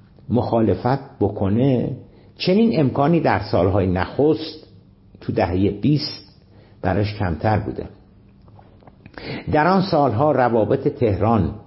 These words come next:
و واشنگتن رابطه یک ابرقدرت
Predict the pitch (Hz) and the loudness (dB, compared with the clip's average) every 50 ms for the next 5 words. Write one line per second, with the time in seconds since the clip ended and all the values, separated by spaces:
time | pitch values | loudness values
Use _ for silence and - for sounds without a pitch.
0 | - - - - - - - - - - - - 92 92 104 101 95 98 101 92 | -20 -20 -20 -20 -20 -20 -20 -20 -20 -20 -14 -6 -2 0 2 2 2 2 0 0
1 | - - 98 101 92 - - 139 151 143 113 104 107 107 104 - - - - - | -2 -2 -2 -2 -2 -2 0 0 0 2 2 0 0 -2 -4 -6 -10 -14 -20 -20
2 | - - - - - - - - - - - - - - - - - - - - | -20 -20 -20 -20 -20 -20 -20 -20 -20 -20 -20 -20 -20 -20 -20 -20 -20 -14 -4 0
3 | 104 127 135 135 131 - 139 135 - - 175 180 165 147 143 127 123 139 156 147 | 2 2 4 2 2 2 0 -2 0 0 2 2 2 2 2 2 2 2 2 0
4 | - - - - - - 104 107 107 107 101 98 95 95 98 95 101 - 110 104 | -2 -6 -14 -10 -4 -2 -2 0 0 0 0 0 0 0 -2 -2 0 0 0 0
5 | 101 101 101 98 135 151 156 | 0 0 0 0 2 2 0